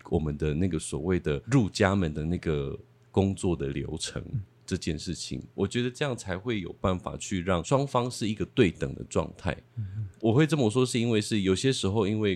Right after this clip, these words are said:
Speaker 1: 国家的体制它直接就是一套法律进入说，因为它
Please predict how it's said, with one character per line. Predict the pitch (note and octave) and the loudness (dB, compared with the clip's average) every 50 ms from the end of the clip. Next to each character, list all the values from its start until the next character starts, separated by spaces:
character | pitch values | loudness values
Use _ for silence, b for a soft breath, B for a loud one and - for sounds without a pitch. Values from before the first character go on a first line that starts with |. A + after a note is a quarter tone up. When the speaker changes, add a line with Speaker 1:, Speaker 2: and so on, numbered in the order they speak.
| - - - | -2 -4 -6
Speaker 1:
国 | - F2+ F2 | -2 -2 0
家 | E2 G#2 G2 G2+ | 0 2 0 2
的 | F#2+ F#2 D#2+ D2 D2 - - - - | 2 0 0 0 -2 -4 -8 -12 -14
体 | - - D#2 | -10 -8 -8
制 | - - - F#2+ | -6 -6 -6 -6
它 | E2+ F#2+ F#2 F2+ F2+ F2 - | -2 0 0 0 0 -2 -6
直 | - - F2+ E2 | -12 -12 -12 -10
接 | - F#2+ F#2 | -6 -6 -6
就 | E2+ F#2 F2 | -6 -6 -8
是 | - - | -6 -8
一 | - - E2+ | -8 -10 -6
套 | - G2 E2+ | -4 -4 -4
法 | - - - - D#2 | -4 -4 -8 -8 -6
律 | F2 E2+ - - _ _ _ _ | -6 -6 -8 -10 _ _ _ _
进 | - - B2+ G2+ F2+ F2 | 0 2 4 4 4 2
入 | F#2+ F2+ D#2+ D2+ | 0 0 -2 -2
说， | D2 - - - - | 0 0 0 0 2
因 | G2+ G#2 A2 | 2 2 2
为 | A2 F#2+ | 2 0
它 | - - G#2 G2 F2 | 0 0 2 2 2